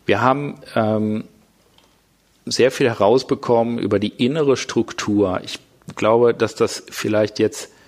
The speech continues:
für die Hörerinnen und Hörer ein bisschen sehr, äh, sehr kompliziert wird, wenn ich das alles <laughs> aufdrösel. Aber interessant ist, dass sozusagen, ähm, die Düsseldorf sozusagen ein, ein,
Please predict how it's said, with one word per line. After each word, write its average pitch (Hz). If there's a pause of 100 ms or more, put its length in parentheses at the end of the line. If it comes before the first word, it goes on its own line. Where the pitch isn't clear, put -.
(300)
für 101
die 101
Hörerinnen 104
und 92
Hörer 110
ein 104
bisschen 104
sehr, 107
äh, 98 (640)
sehr 104
kompliziert 110
wird, 104
wenn 101
ich 98
das -
alles 101
<laughs> -
aufdrösel. 107
Aber 101 (360)
interessant 110
ist, -
dass 104
sozusagen, 104
ähm, 98
die - (560)
Düsseldorf 117
sozusagen 104
ein, 101
ein, 95